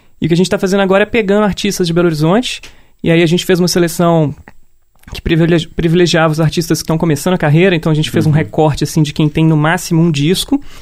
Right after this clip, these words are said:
Speaker 2: Uhum.
Speaker 1: E a ideia é apresentar essas bandas, escrever um perfil delas e postar isso traduzido pra inglês, espanhol e francês, pra que outros países tenham acesso à música que se produz hoje em B H,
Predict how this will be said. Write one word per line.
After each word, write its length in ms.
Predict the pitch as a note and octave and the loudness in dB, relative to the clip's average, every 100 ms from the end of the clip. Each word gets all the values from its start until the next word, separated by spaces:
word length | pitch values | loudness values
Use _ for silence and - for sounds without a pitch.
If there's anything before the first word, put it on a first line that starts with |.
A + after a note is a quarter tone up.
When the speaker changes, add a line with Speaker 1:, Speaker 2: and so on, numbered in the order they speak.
| - | -14
Speaker 2:
Uhum. 300 | G2+ F#2+ G2+ | -10 -8 -2
Speaker 1:
E 60 | E3+ | 0
a 40 | |
ideia 320 | E3 F#3+ G3+ | 2 2 2
é 160 | G#3 G3 | 2 2
apresentar 420 | G3 F#3+ F#3 G#3+ | 0 0 0 0
essas 180 | A#3 G#3+ | 0 0
bandas, 360 | E3+ G3 A3+ G#3 | 0 2 2 0
escrever 380 | - F#3+ E3 F#3 | 0 0 2 0
um 60 | |
perfil 440 | F#3 F3+ - G3 G#3+ | 2 -2 -2 -2 0
delas 480 | F3+ F#3+ B3 - - - - - - F3+ | 2 2 0 -4 -14 -20 -20 -20 -8 -2
e 200 | F#3 F#3 | 0 0
postar 380 | F#3+ F#3 F#3+ | -2 0 0
isso 220 | F#3+ G3+ - | 2 0 -2
traduzido 480 | F#3+ E3 E3+ F3+ | -2 0 -2 -2
pra 500 | E3 F3+ F3+ F3 F3 - | -2 0 2 2 0 0
inglês, 380 | F3 F3+ G#3 G3+ | 0 4 4 2
espanhol 440 | - G3 E3+ F3+ | -2 0 2 2
e 40 | F#3 | 0
francês, 680 | F3 E3 F3 F#3 - - - - - _ | 0 0 0 0 -2 -12 -20 -20 -20 _
pra 180 | E3 E3 | -4 -2
que 220 | - E3+ | 0 2
outros 360 | E3+ F3 E3 - | 2 0 -4 -4
países 480 | E3 D3+ D#3 D3+ - | 0 2 2 0 -4
tenham 360 | D#3 D#3+ D#3+ | 0 2 2
acesso 560 | D#3 - D3 D3+ - D#3+ | -2 -2 0 0 0 0
à 40 | |
música 340 | D3 D#3 D#3+ E3 | 2 2 0 -4
que 80 | - | -2
se 120 | D3+ | -2
produz 440 | D#3 D3+ C#3+ C#3+ | 0 0 0 0
hoje 280 | C#3+ D3+ C#3+ | 2 2 2
em 40 | D3 | 0
B 80 | |
H, 380 | D3+ C3+ B2+ D3 | 0 0 0 0